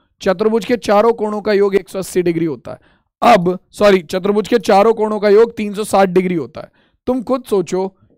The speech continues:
कि ये वाला कोण एक सौ दस डिग्री है, ये कोण कितना होगा? यहां पर तुम्हारी त्रिज्या और स्पर्श रेखा मिल रहे हैं स्पर्श बिंदु पर, तो क्या होगा?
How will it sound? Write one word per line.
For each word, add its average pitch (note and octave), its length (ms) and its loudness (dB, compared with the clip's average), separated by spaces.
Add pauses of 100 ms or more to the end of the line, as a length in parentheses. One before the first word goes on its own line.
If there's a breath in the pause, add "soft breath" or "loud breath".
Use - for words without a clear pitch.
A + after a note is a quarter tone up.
कि A#3 80 -2
ये F3 380 0
वाला G3+ 280 6
कोण D3+ 320 -10 (2000)
एक F3+ 160 2
सौ G#3+ 100 0
दस G#3 200 2
डिग्री G3+ 300 -2
है, F#3+ 120 2 (420)
ये G3 140 4
कोण A#3 240 2
कितना A3 240 2
होगा? D#3 300 0 (300)
यहां F3 380 2
पर A#3+ 160 2
तुम्हारी A#3 360 2
त्रिज्या G3+ 400 -2
और A3+ 100 2
स्पर्श G#3 400 -2
रेखा G#3+ 220 0
मिल G3+ 160 -2
रहे G3+ 120 0
हैं G#3+ 80 -2
स्पर्श F#3+ 340 -4
बिंदु F#3+ 280 -4
पर, G3 140 -2
तो G3 120 -10
क्या F#3+ 140 -2
होगा? C3 280 -6